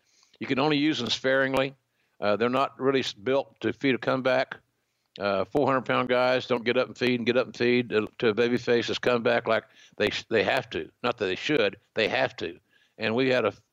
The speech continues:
you know, four or five hundred pound baby, a heel in, in Mabel that could not physically do that. Uh,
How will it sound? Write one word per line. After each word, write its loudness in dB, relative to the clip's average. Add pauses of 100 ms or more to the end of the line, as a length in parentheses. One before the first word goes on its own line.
(200)
you -2
know, 0 (460)
four 0
or 0
five 0
hundred -4
pound -2
baby, 0
a 0
heel 0
in, -6
in -2
Mabel 0
that 0 (320)
could 0
not 0
physically 0
do 0
that. -2 (720)
Uh, 2